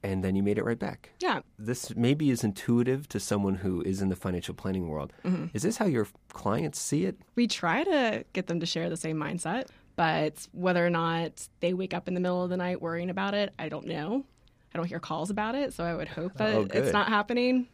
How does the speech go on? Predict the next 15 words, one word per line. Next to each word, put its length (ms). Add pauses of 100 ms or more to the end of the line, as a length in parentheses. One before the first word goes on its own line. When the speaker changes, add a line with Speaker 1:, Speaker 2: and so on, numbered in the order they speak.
(100)
Speaker 1:
If 120
someone's 320
struggling 380
with 100
the 200
emotions 640
of 80
the 180
market 280
volatility 540
or 160
has 200
questions 300
about 220
where 520